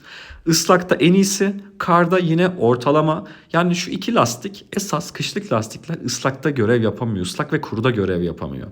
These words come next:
Karda ortalama olacaklar, ıslak ve kuruda iyi olmaları gerekiyor. Her zaman olmayan, yani kuru zemin frenlemesinde kötü oldu. Yani kuru fren, yani şöyle söyleyeyim.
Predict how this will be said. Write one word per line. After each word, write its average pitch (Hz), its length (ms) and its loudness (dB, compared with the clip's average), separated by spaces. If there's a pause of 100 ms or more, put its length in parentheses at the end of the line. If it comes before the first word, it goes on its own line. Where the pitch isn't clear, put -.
(340)
Karda 143 340 -2
ortalama 139 420 2
olacaklar, 175 560 0 (340)
ıslak 175 400 -2
ve 117 120 -2
kuruda 160 400 0
iyi 156 160 4
olmaları 101 440 2
gerekiyor. - 580 -10 (1200)
Her 185 200 4
zaman 175 320 2
olmayan, 131 600 2
yani 113 260 0
kuru 160 240 -2
zemin 156 220 2
frenlemesinde 143 600 -2
kötü 139 320 -2
oldu. 165 200 0
Yani 127 140 0
kuru 175 200 -4
fren, 175 480 -2 (160)
yani 113 180 -2
şöyle 165 200 0
söyleyeyim. 104 400 -2